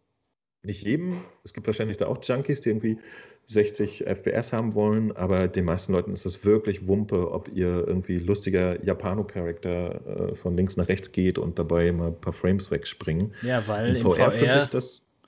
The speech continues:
Speaker 2: hat das
Speaker 1: essentiell.
Speaker 2: Ganze ja, ähm, eben auch einen Hintergrund, warum das so ist, ne? Das hat ja,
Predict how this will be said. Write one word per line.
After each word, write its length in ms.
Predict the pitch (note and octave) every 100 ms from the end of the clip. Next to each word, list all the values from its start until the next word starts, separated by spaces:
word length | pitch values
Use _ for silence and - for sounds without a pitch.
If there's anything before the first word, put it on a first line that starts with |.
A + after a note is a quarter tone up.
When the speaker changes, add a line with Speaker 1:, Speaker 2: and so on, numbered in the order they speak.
| - - _ _ G#2+
Speaker 2:
hat 160 | B2
das 120 | C3+
Speaker 1:
essentiell. 100 | C#3+
Speaker 2:
Ganze 320 | C3 B2+ - C3+
ja, 680 | B2 B2 A#2+ A#2+ G#2 A2+ A2
ähm, 380 | A2+ A2 A2 F#2
eben 300 | - G#2 A2
auch 420 | - G#2+ A2 -
einen 220 | - G2+ A2+
Hintergrund, 400 | C3+ B2+ A2+ G#2+
warum 200 | G#2+ A2+
das 160 | G#2+
so 80 | -
ist, 280 | G2+ G2+ -
ne? 140 | A2
Das 180 | A#2+ -
hat 160 | A#2 -
ja, 320 | A#2+ A2